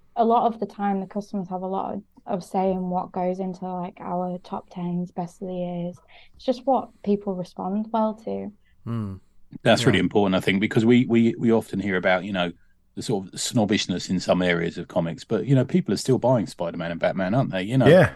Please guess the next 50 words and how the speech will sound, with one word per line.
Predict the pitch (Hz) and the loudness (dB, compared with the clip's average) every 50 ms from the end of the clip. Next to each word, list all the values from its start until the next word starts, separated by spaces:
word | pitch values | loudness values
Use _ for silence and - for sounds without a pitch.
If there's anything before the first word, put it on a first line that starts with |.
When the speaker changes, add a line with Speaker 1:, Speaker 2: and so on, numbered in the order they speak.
| - | -6
Speaker 2:
Hmm. | - 110 107 | -8 -6 -2
Speaker 1:
Yeah. | 311 294 226 190 90 - _ | -2 -2 -2 -2 -4 -6 _
Speaker 3:
So, | - 117 110 107 107 104 - 233 - _ _ | 0 2 2 2 2 -2 -4 -8 -14 _ _
yeah, | - 123 120 120 | 2 4 4 4
that's | 113 107 - - | 4 2 2 2
important | 110 104 - 117 120 127 117 104 - | 0 2 2 2 2 2 0 -2 -6
to | - | -8
keep | - 104 | -8 -6
Speaker 2:
Yeah. | 101 98 95 | -6 -4 -4
Speaker 3:
pushing | 95 95 - - 90 92 | -4 -6 -6 -4 -2 -2
that | 92 78 | 0 0
as | 87 85 - | -2 -2 0
well. | 107 110 113 98 90 90 - _ _ _ _ _ _ | 2 2 4 4 2 0 -4 _ _ _ _ _ _
Speaker 2:
Yeah. | - 104 101 95 92 | -12 -12 -10 -4 2
Speaker 3:
I | 90 | 4
mean, | 160 196 220 | 4 4 6
have | - 226 214 208 185 | 6 6 8 8 8
you, | 214 214 208 | 8 8 6
have | - - 165 185 | 4 2 4 6
you | 226 208 202 | 8 8 8
noticed | 220 226 208 170 135 - | 8 8 6 6 4 4
any | 170 165 151 | 4 4 4
sort | - - 139 139 131 | 4 2 2 0 0
of | 139 - - - _ _ _ _ _ _ | -4 -6 -14 -20 _ _ _ _ _ _
changes | - - 160 147 143 131 120 120 113 | 0 4 4 6 6 4 4 2 2
in | 113 123 | 2 2
relation | 123 127 123 117 110 - 117 113 110 | 4 4 4 2 2 0 0 -2 -2
to | - - - 113 - 117 117 110 113 120 - - - - - - - - - | -2 -4 -6 -6 -4 -2 -2 0 -2 -2 -4 -8 -18 -20 -20 -20 -20 -8 -4
the | - | -2
way | 120 117 120 117 113 113 113 113 113 - - - - - - - - - - - - - - - - _ | 2 2 4 4 4 4 2 0 0 -2 -6 -14 -20 -20 -20 -20 -20 -20 -20 -20 -20 -20 -20 -20 -20 _
people | - 135 131 131 - - | -6 -6 -4 -4 -6 -4
choose | - - 127 131 120 | -2 0 0 2 2
their | - - | 0 0
stuff? | - - 92 - | -2 -2 -4 -4
I | - | -4
mean, | 107 120 120 | -2 0 0
I'm | 120 131 | 0 0
guessing, | 127 165 156 143 - - 92 90 90 - - _ _ _ _ _ | 2 0 0 0 0 0 -2 -2 -4 -6 -10 _ _ _ _ _
I'm | - 101 | -8 -4
guessing | 92 113 110 - - 104 | -2 0 0 0 2 2
manga's | 104 107 110 120 127 139 139 - | 2 4 4 2 2 0 -2 -4
exploded | 135 - - - 131 135 147 156 160 143 | -8 -10 -8 -4 0 0 2 2 0 -2
for | - - 156 | -2 -2 -2
you | - | -2
guys | - - 175 - - 160 | -2 -2 -2 -2 -2 -4
as | 147 - | -4 -4
well, | - 85 | -2 0
is | - - - | 0 0 0
it? | 90 - | -2 -4
Or | - 113 107 95 101 101 | -4 -4 -4 -4 -4 -6